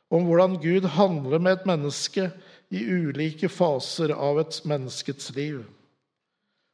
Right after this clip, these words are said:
Poenget med å fortelle denne historien til dere i dag er at Gud kan handle med oss og bruke oss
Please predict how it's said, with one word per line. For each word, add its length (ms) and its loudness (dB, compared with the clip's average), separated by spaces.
Poenget 460 4
med 160 6
å 80 2
fortelle 420 0
denne 240 2
historien 520 0
til 120 2
dere 240 4
i 60 -2
dag 340 4
er 140 2
at 260 -6
Gud 320 -2
kan 240 2
handle 440 0
med 120 4
oss 240 0
og 160 0
bruke 480 2
oss 260 0